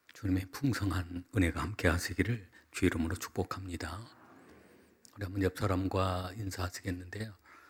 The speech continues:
눈으로만, 어, "평안을 빕니다."라고 한번 인사하시겠습니다. "평안을 빕니다." 예, 샬롬. 어, 코로나 일구가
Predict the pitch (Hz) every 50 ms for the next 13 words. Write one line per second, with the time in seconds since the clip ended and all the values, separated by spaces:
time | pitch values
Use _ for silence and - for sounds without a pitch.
0 | - _ _ _ - 92 92 87 101 104 104 98 101 92 87 85 78 76 101 117
1 | 131 139 _ _ _ _ _ _ _ _ _ _ _ _ _ _ - 101 90 87
2 | 87 - - - 135 123 117 110 107 101 - 101 95 87 85 85 85 - 92 87
3 | - - - 87 87 87 92 87 90 90 90 90 82 - 90 87 87 - 95 80
4 | - - - 85 76 78 82 - - - 98 87 85 82 85 78 - - 92 82
5 | 78 78 76 - - 78 78 78 - 85 85 - _ _ _ _ _ _ _ _
6 | _ _ _ _ _ _ _ - - _ _ _ - - - - - - - -
7 | _ _ _ _ _ _ _ _ _ - - 95 92 87 82 78 78 82 95 117
8 | 127 - _ _ _ _ _ _ _ _ _ _ _ _ _ _ _ _ _ -
9 | _ _ _ - - _ _ _ _ _ _ _ _ _ _ 90 87 85 82 85
10 | - - - - - 113 107 107 101 98 95 95 92 90 87 87 95 - - -
11 | - 139 107 95 92 - 95 85 92 104 107 101 92